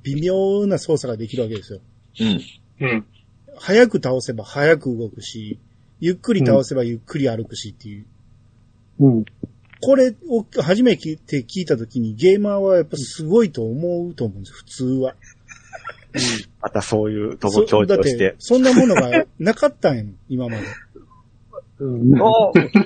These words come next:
Speaker 2: 僕ちょっとそこ興味わかんかったんですね。
Speaker 1: え、ゴーさんはどうでした？
Speaker 3: 僕もね、なんか、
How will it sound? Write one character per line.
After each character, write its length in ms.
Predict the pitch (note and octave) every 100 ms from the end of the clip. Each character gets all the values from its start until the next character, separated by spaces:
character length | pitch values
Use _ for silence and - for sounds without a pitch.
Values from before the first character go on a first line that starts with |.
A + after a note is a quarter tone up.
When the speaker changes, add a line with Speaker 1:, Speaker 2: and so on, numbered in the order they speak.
| - _ _ - - -
Speaker 2:
僕 200 | G#3+ A3
ち 80 | G#3+
ょ 40 |
っ 80 | G3+
と 140 | F#3+
そ 100 | F3+
こ 100 | E3+
興 200 | D#3 F#3+
味 80 | D#3
わ 140 | C3+ B2+
か 100 | C#3+
ん 60 |
か 80 | D3
っ 80 | D3
た 100 | G#2+
ん 60 | F#2+
で 40 |
す 120 | -
ね。 80 | G2+ A#2 G#2+ - _ - - - - - - G#3+ - -
Speaker 1:
え、 100 | F3+
ゴ 160 | E3+ A3
ー 40 |
さ 120 | D#3
ん 100 | A#2+
は 100 | A2
ど 100 | G#2+
う 60 | A#2+
で 80 | A2
し 80 |
た？ 180 | - G2 - _ _ _ _ _ _ _ -
Speaker 3:
僕 260 | C#3 D#3+
も 100 | B3
ね、 120 | A#3 F#3
な 80 |
ん 40 | B2
か、 180 | B2+